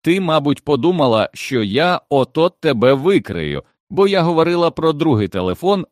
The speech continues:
і Макса Гастінгса. Тому ти вбила мого собаку і змусила мене знищити всі мої записи». «Вибач», Бека опустила очі.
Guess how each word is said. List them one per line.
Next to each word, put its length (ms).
і 140
Макса 440
Гастінгса. 840
Тому 300
ти 180
вбила 340
мого 280
собаку 540
і 40
змусила 500
мене 300
знищити 600
всі 220
мої 260
записи». 560
«Вибач», 560
Бека 360
опустила 640
очі. 380